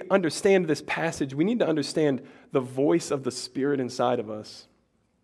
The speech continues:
'Cause for too many of us, we, we hear a voice inside and we just assume that it's just God, and it's not. We have an inner critic inside of us that is constantly longing to condemn us. We have an enemy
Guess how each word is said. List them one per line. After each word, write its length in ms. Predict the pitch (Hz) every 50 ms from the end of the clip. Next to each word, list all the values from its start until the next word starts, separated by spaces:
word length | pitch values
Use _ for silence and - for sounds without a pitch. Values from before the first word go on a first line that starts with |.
| _ _ _ _ _ _ _ _ _
'Cause 140 | - 165 151
for 100 | - 165
too 200 | 151 - 220 214
many 240 | 202 185 185 180 160
of 100 | 139 139
us, 160 | 135 127 -
we, 140 | 156 160 -
we 160 | 160 156 143
hear 320 | 139 - 185 190 190 180
a 20 | 156
voice 380 | 139 147 160 165 156 151 -
inside 220 | 139 131 - 156 143
and 100 | 135 139
we 80 | 151
just 180 | 175 190 180 -
assume 380 | 113 - - - - 143 139
that 100 | 131 120
it's 160 | 120 127 - -
just 220 | - 123 - -
God, 260 | 117 113 117 117 113
and 80 | 113 117
it's 180 | 131 139 135
not. 540 | - 117 110 113 135 151 127 107 - - - _ _ _ _ _ _ _ - -
We 100 | - 165
have 160 | 190 202 143 120
an 80 | 123
inner 240 | - - 165 196 196
critic 400 | - - - 165 160 160 165 -
inside 340 | 143 123 - - 156 147 143
of 80 | 131
us 100 | 127 123
that 80 | - 131
is 100 | 120 - - -
constantly 580 | - - - 180 175 175 175 - 175 139 135 123
longing 400 | 123 123 131 143 147 143 135 120
to 120 | - 139
condemn 340 | 123 - 131 120 127 123 120
us. 120 | 117 113 -
We 100 | 156 151
have 140 | 175 143
an 180 | 131 120 - -
enemy 420 | - 151 160 175 160 135 120 104